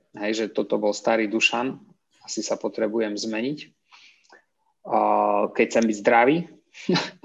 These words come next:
A, e, a boli to, ale bolesť je vlastne učiteľom a ty z nej vyjdeš a potom si zdravá,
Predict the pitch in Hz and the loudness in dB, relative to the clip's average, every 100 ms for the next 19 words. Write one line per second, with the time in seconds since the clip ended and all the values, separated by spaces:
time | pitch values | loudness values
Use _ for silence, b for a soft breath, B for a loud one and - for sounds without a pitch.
0 | B B B B _ _ _ - - 120 | B B B B _ _ _ -4 4 6
1 | 113 113 110 113 110 110 110 - - - | 8 8 8 8 8 6 4 -2 -6 2
2 | 113 107 104 107 - _ 127 113 117 127 | 2 2 0 -2 -6 _ 0 2 2 2
3 | 135 202 214 - - - 117 110 110 107 | 4 4 4 -10 -20 -8 -4 -2 -4 0
4 | 117 123 113 - 113 107 104 - 104 - | 2 4 2 0 -4 -4 -4 -4 -6 -6
5 | 113 107 - 110 135 151 160 - 110 104 | -8 -8 -8 -4 -2 0 -2 -6 -6 -6
6 | 104 _ 117 107 104 107 101 110 120 110 | -8 _ -8 -8 -8 -10 -8 -6 -4 -4
7 | - - 107 98 95 - 110 110 101 104 | -6 -4 -2 -2 -4 -8 -10 -10 -12 -12
8 | 98 98 92 87 | -10 -10 -10 -12